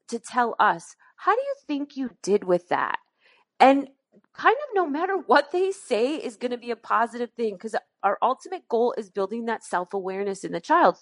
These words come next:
So we set what it is that we want them to see, and then we can tie that to some sort of reinforcer. S-, if they're little kids, a treasure box is a really simple thing.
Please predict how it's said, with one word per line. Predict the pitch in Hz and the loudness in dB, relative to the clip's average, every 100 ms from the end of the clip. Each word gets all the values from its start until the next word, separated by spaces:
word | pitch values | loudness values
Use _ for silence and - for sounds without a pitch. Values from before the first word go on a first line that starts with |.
| - | -18
So | - - 262 233 233 _ - - _ _ | 0 4 4 2 -2 _ -20 -20 _ _
we | 202 247 262 262 | -6 -4 -2 -4
set | 220 - - 269 330 - - - _ _ _ _ _ _ _ | -8 -14 4 6 6 2 -6 -18 _ _ _ _ _ _ _
what | 151 175 208 | 0 4 6
it | 254 | 4
is | 285 294 | 0 0
that | 269 220 | -2 -2
we | 220 226 | -4 -6
want | 185 180 - | -2 -2 -2
them | 262 | -6
to | 294 | -6
see, | - 311 277 240 226 - | -8 -6 -4 -2 -4 -4
and | 202 | -4
then | 208 220 | -4 -4
we | 220 | -6
can | - - - | -8 -16 0
tie | 226 196 226 | 6 8 8
that | 233 233 - | 4 2 0
to | - 220 214 | -14 -10 -10
some | - 196 202 | -8 -8 -8
sort | 226 208 | -8 -6
of | 202 | -8
reinforcer. | 202 196 185 185 180 - 156 131 _ - _ | -6 -8 -8 -8 -8 -4 -4 -4 _ -20 _
S-, | - | -4
if | 233 226 | -4 -2
they're | 214 202 | -4 -2
little | 202 196 247 | -4 0 -2
kids, | 262 339 381 415 _ | -2 -4 -4 -8 _
a | 190 | -14
treasure | - - 208 220 | -10 -4 -2 -2
box | 233 247 262 233 | -2 -2 -2 -12
is | 196 | -10
a | 170 | -4
really | 165 180 | -2 -2
simple | 208 220 208 208 | -4 -8 -4 -6
thing. | - 208 294 | 0 0 0